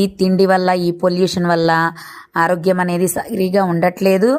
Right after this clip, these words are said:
అలాగే చాలా వీక్ అయిపోతున్నారు కదా, నిద్రలేమి ఎక్కువగా ఉంటుంది ఇప్పుడున్న పనుల వల్ల. అలాంటి వారికి కూడా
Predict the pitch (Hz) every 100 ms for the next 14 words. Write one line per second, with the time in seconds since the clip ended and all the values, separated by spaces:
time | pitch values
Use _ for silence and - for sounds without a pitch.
0 | - _ _ _ _ 170 170 170 185 170
1 | 156 175 190 175 180 202 196 196 196 185
2 | 180 175 170 170 170 170 - _ 180 170
3 | 190 196 196 180 175 170 180 185 185 175
4 | 160 170 160 160 160 165 175 175 165 170
5 | 170 165 160 160 160 - - - _ 170
6 | 165 170 165 165 165 165 165 165 170